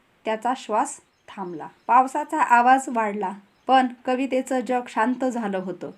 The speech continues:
तिने त्याचा थंड झालेला हात आपल्या गालाशी लावला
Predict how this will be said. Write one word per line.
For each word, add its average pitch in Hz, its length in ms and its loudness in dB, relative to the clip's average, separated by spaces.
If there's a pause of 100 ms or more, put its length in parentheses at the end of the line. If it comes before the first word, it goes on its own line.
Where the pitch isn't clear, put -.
(320)
तिने 247 240 -2
त्याचा 240 340 0 (100)
थंड 247 260 0
झालेला 240 540 -2
हात 240 240 0 (340)
आपल्या 285 360 0
गालाशी 226 600 0
लावला 180 380 -4